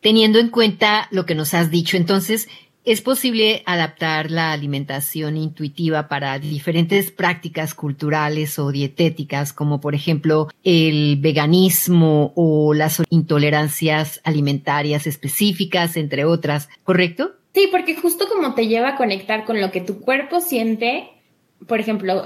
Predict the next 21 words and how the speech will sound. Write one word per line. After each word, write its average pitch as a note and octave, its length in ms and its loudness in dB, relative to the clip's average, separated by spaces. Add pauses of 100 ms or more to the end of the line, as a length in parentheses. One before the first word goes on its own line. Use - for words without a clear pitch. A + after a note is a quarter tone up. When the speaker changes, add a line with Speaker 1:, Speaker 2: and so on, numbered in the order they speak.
Speaker 2:
pensando A3+ 420 -2
en G#3+ 460 -4
intolerancias, G3+ 920 -2
pues G3 240 -4
aprendes, A3+ 480 -2
"Ah, G#3+ 140 -4
no, G#3+ 120 -6
¿sabes A3+ 260 -4
qué? G#3 120 -4
La G#3+ 160 -2
leche G3 320 -6
me A3+ 60 -2
inflama, F#3+ 520 -6
creo G3+ 160 -6
que A3+ 100 -6
la A3 140 -2
leche F#3+ 400 -6
elijo A3+ 540 -2
desde G#3 240 -2
mi F3+ 80 -4
autocuidado F3+ 920 -4